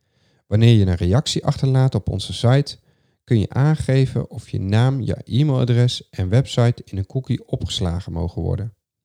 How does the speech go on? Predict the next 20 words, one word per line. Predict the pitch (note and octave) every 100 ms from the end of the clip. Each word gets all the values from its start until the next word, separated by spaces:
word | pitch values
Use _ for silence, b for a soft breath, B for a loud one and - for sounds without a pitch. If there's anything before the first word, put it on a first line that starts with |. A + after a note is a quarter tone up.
| _ _ _ _ _ _ _
Dit | - D3
doen | D3 C#3
we |
voor | G#2 -
jouw | F#2 C3+
gemak, | - G#2+ A#2 - -
zodat | - F#2 F#2+ -
je | F2+
deze | - B2 -
gegevens | - F2+ A2 A#2 -
niet | - B2+ -
opnieuw | - G#2+ A2
hoeft | A2 F2+ -
in | - C3+
te | -
vullen | B2+ A#2 A#2
voor | C3 F#2 F2+
een | F2+
nieuwe | F#2+ G#2
reactie. | G2+ F2+ F#2 - -